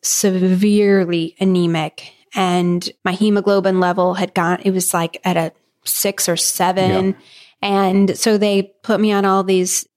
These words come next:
Speaker 1: iron pills, iron s-, supplements, iron everything to try to help with that. But then I just got progressively worse and worse. And then there were all these weird signs that were showing up,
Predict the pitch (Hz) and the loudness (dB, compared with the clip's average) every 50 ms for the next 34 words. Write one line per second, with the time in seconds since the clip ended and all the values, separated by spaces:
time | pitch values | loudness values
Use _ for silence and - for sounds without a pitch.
0 | _ - 196 214 220 220 220 214 208 220 214 208 202 196 196 196 185 - - 196 | _ -4 -2 0 0 0 0 0 0 0 2 2 4 4 4 2 2 -2 -4 -2
1 | 196 202 202 196 196 196 196 196 196 190 - - - - - 208 196 - 196 196 | 0 0 2 2 2 2 2 2 2 0 -2 -4 -4 -4 -4 -4 -2 0 0 0
2 | 190 190 190 190 185 - - 185 190 196 196 196 196 - 196 196 190 202 196 - | 2 2 2 0 -2 -2 -2 -2 0 2 2 2 2 0 0 0 0 0 0 0
3 | 196 196 190 185 185 208 190 185 175 180 185 196 190 190 190 - 196 185 - 185 | 0 0 0 0 0 -2 -2 0 0 -2 -2 0 0 0 0 0 -4 -4 -2 -2
4 | 175 180 180 - 196 196 185 - 190 185 - - 185 185 185 - - 190 170 - | -2 0 -2 -2 -2 -4 -4 -2 -2 -2 -2 -2 -4 -4 -4 -4 -4 -2 -4 -4
5 | - - - 220 190 175 175 - - 170 185 180 165 180 170 170 - - 156 175 | -6 -8 -6 -2 -2 -2 -2 -4 -4 -4 -4 -2 0 0 -2 -2 -2 -4 -2 0
6 | 185 214 220 214 208 208 202 208 - - - _ - - - - - _ - 185 | 0 2 2 2 2 2 0 0 -4 -8 -10 _ -20 -20 -20 -20 -16 _ -4 -2
7 | 196 196 196 196 196 190 190 190 185 190 190 - - - 180 170 170 170 - - | 0 2 2 4 4 2 2 2 2 0 0 -2 0 0 0 0 0 -2 0 0
8 | 190 196 202 202 202 196 - 180 180 190 190 190 185 185 - - 185 185 180 180 | 0 0 2 0 0 -2 -2 -4 0 2 2 2 0 0 -2 -2 0 2 2 0
9 | 180 - 147 160 165 170 - - 190 180 180 185 180 180 170 170 160 - _ | 0 0 -2 0 0 0 0 0 0 2 2 2 2 2 0 0 -2 -4 _